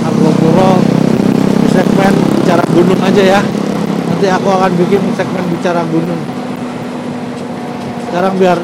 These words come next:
kosongin dulu. Masukin air. Eh, kok ngaco sih? Sekarang kosong, kosong dulu.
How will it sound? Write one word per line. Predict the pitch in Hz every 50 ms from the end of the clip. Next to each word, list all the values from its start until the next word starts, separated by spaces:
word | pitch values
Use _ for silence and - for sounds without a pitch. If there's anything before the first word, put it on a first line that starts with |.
| - - 165
kosongin | 170 - 175 170 175 175 175 160
dulu. | 156 156 160 165 190 - - - - - - - - - - - - - - - - - - - - - - - - - - - - - - - - - - - - - - - - - - - -
Masukin | 156 156 160 - 175 180 165
air. | 160 160 160 165 165 170 165 165 170 - - - - - - - - - - - - - - - - - - - - - - - - - - - - - - - - - - - - - - - - - - - 208 208
Eh, | 202 - - - - - - -
kok | - 220 214
ngaco | 214 214 202 202 180 214 208
sih? | 220 233 226 - - - - - - - - - - - - - - - - - - - - - - - - - - - - - -
Sekarang | - 170 180 180
kosong, | 190 190 165 180 180 180
kosong | 180 180 - - 151 160 165 175 180 180 175 165 156
dulu. | 160 170 185